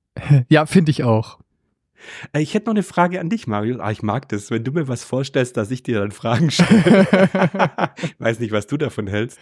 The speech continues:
Speaker 1: Sag ich dir
Speaker 2: Aber
Speaker 1: gleich.
Speaker 2: kennst du,
Speaker 1: <laughs>
Speaker 2: kennst du den Effekt? Der Effekt, der jetzt bei dir aufgetreten ist. Du hast einen Podcast entdeckt und die haben ein Buch besprochen, das du sehr magst.
Speaker 1: Ja.
Speaker 2: Und das hat dich ja auch interessiert, was andere drüber denken. So,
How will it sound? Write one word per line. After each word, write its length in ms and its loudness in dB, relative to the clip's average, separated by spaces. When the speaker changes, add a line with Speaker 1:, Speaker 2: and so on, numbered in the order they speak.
Speaker 1:
Sag 180 2
ich 100 -2
dir 100 4
Speaker 2:
Aber 100 2
Speaker 1:
gleich. 320 6
Speaker 2:
kennst 40 -6
du, 60 -2
Speaker 1:
<laughs> 60 0
Speaker 2:
kennst 240 2
du 60 0
den 160 -4
Effekt? 460 -2
Der 140 2
Effekt, 320 -4
der 100 2
jetzt 220 -4
bei 100 0
dir 220 0
aufgetreten 600 -4
ist. 320 -8
Du 100 2
hast 180 2
einen 80 -2
Podcast 440 -2
entdeckt 360 2
und 200 0
die 140 4
haben 460 4
ein 320 -2
Buch 460 2
besprochen, 1080 0
das 240 2
du 120 2
sehr 220 4
magst. 540 0
Speaker 1:
Ja. 180 6
Speaker 2:
Und 160 2
das 160 0
hat 140 0
dich 120 0
ja 220 2
auch 200 2
interessiert, 580 0
was 140 2
andere 320 2
drüber 280 2
denken. 460 0
So, 220 -4